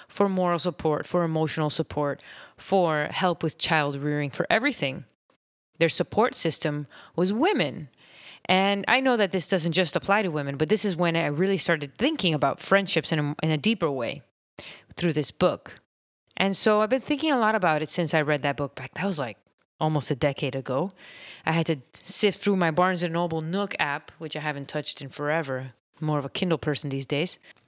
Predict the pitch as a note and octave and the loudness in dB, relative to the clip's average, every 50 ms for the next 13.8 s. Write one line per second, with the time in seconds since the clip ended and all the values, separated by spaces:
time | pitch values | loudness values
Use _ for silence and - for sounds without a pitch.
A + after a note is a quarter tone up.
0 | _ - G3 F#3+ G3+ G3+ A3 G#3+ G3 B3+ B3 - B3 A#3+ G#3+ F#3+ F3 F#3 F#3 G3 | _ 0 2 2 4 2 2 0 0 -2 -2 0 -2 -2 0 0 0 2 2 2
1 | G3+ G#3 G#3 G#3 F#3 D3 E3+ F#3 F#3 F3+ F3 D3 C#3+ D3 D#3 - D#3 D3 D#3 F3+ | 2 2 0 0 0 2 4 4 4 4 2 2 0 0 0 0 -2 0 2 2
2 | F3+ F3 F3+ F#3 F#3+ G3 G3+ G#3+ - F#3+ - - G3 F#3 F3 - - F#3 - - | 4 4 2 2 0 0 -2 -4 -6 -6 -4 0 0 0 0 0 -2 -2 -2 -2
3 | D3+ - - E3 D#3+ D3+ C#3 - D#3 D3 D3 - C3+ B2+ C3 C#3+ _ _ - - | 0 0 0 0 0 0 -2 -2 -2 -2 -2 -4 -8 -10 -12 -12 _ _ -20 -20
4 | - - - _ _ _ _ _ - F3 D#3+ F3 F3+ F#3+ F#3 - G3+ A3 G#3 F3 | -20 -20 -20 _ _ _ _ _ 0 0 2 4 2 2 2 2 0 0 0 0
5 | F3 D#3+ D#3+ D#3+ D#3+ D#3+ D#3+ F3+ F#3+ G#3+ A3+ A3+ F#3 D#3 C#3 C#3 D#3 A3 D#4+ C#4+ | -2 -2 0 0 0 0 2 2 2 2 2 0 -2 -4 -4 -2 -2 -2 -2 -2
6 | - F3+ E3+ G#3+ D4+ F4 _ _ _ - - - - - D3+ D#3 F3 G3 A3+ G#3 | -2 -2 -2 -2 -4 -8 _ _ _ -20 -20 -20 -12 -6 -4 -2 0 0 0 -2
7 | E3+ D3+ D3 D3+ D#3+ A3 C#4+ C4 - - - D#3 D3+ D3 D3 C#3+ - - - E3 | -4 -4 -2 -2 0 0 0 -2 -2 -2 0 0 0 0 -2 -2 0 0 2 2
8 | D#3 D3+ D3+ D3 - - - C#3 C#3 C#3 D3 D#3 - - D#3 D3 D3 D3 C3+ C3+ | 2 2 0 -2 -4 -2 -2 -2 -2 -2 -4 -2 -2 -2 -2 0 -2 -2 -2 -4
9 | B2 - - - F3 F3 - - - D3 C3+ E3+ G3 - - - - _ _ - | -6 -6 -4 -2 -2 -2 0 0 -2 0 0 -2 -2 -2 -4 -6 -8 _ _ -20
10 | - - - - - - - E3+ D#3+ D#3 D#3+ D#3+ D3 - D#3 - - - D3 C#3+ | -20 -20 -20 -14 -8 -4 -2 -2 0 0 0 -2 -2 -4 -6 -6 -4 -4 -4 -2
11 | - - D#3+ E3 D#3+ - - - - - - - - - - - - - - E3+ | -2 -2 -2 -2 -4 -6 -10 -12 -20 -20 -20 -20 -20 -20 -20 -20 -18 -10 -4 -2
12 | D#3+ - A3+ B3+ - F4 D#4+ D4+ A#3+ - A3+ C4 C4 - A#3+ A#3 A3 A3 A3+ B3 | 0 0 0 0 0 0 0 0 0 0 0 0 0 0 0 0 2 2 2 2
13 | D#4+ F4 - - - D3+ C#3+ B2 A2 - - - - - - | 0 -2 -4 -4 -4 -4 -4 -4 -6 -8 -8 -8 -8 -8 -10